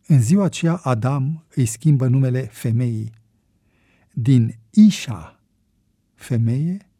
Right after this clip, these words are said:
va fi Eva, de la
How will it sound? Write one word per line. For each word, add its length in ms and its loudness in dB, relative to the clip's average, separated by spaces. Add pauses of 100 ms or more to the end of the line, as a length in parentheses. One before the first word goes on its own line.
(580)
va 220 2
fi 500 -6 (800)
Eva, 680 0 (100)
de 120 -10
la 140 -10